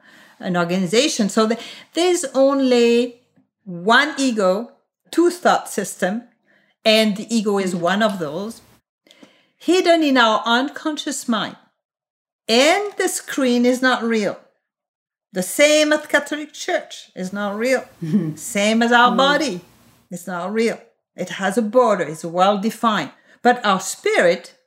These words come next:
Speaker 1: is real. It's limitless. So all this, what we see is just a projection of our mind.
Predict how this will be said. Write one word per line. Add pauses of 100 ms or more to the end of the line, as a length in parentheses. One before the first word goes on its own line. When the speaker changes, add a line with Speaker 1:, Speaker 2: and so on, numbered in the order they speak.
(120)
Speaker 1:
is
real.
It's
limitless. (1000)
So
all
this, (1160)
what
we
see
is
just
a
projection
of
our
mind.